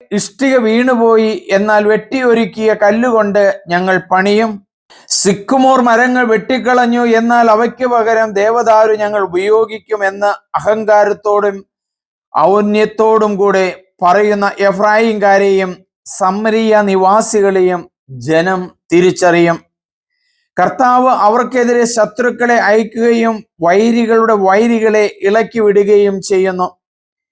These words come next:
കിഴക്ക് സിറിയക്കാരും പടിഞ്ഞാറ് ഫിലിസ്ത്യരും ഇസ്രായേലിനെ വാ തുറന്ന് വിഴുങ്ങുകയാണ്. അവിടുത്തെ കോപം ഇതുകൊണ്ടും ശമിച്ചിട്ടില്ല.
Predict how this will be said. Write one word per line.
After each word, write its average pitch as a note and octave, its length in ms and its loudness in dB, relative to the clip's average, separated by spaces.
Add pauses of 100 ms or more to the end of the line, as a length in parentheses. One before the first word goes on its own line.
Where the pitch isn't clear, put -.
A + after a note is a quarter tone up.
(460)
കിഴക്ക് A#3+ 420 2
സിറിയക്കാരും A#3+ 960 0
പടിഞ്ഞാറ് A#3 560 0
ഫിലിസ്ത്യരും A#3 840 -2 (380)
ഇസ്രായേലിനെ A#3 720 0
വാ G#3+ 400 0
തുറന്ന് A3+ 320 0
വിഴുങ്ങുകയാണ്. G#3 1040 -2 (960)
അവിടുത്തെ B3 500 0
കോപം A#3+ 420 0
ഇതുകൊണ്ടും A#3 540 -2
ശമിച്ചിട്ടില്ല. G#3+ 960 -4